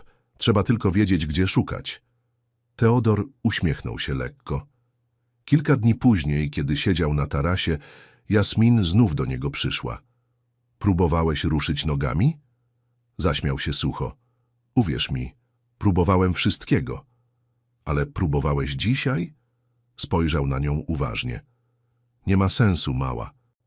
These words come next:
A jeśli się mylisz?” Nie odpowiedział.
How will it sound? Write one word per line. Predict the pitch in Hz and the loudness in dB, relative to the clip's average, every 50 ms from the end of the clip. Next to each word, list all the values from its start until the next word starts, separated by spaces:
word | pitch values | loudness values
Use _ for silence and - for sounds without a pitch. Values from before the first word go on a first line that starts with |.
| _ - | _ 0
A | 87 82 | 0 2
jeśli | 80 87 90 - - 92 85 | 2 2 0 0 0 -4 -4
się | - - 82 | -2 0 0
mylisz?” | 73 69 67 65 73 113 127 - - - _ _ _ _ _ _ _ _ _ _ - | 0 0 -2 -2 -4 -4 -4 -6 -8 -14 _ _ _ _ _ _ _ _ _ _ -2
Nie | 85 90 78 | 0 0 0
odpowiedział. | 73 71 - - 69 65 69 64 58 65 65 67 - | 0 -2 -4 -6 -6 -6 -6 -6 -6 -8 -8 -10 -10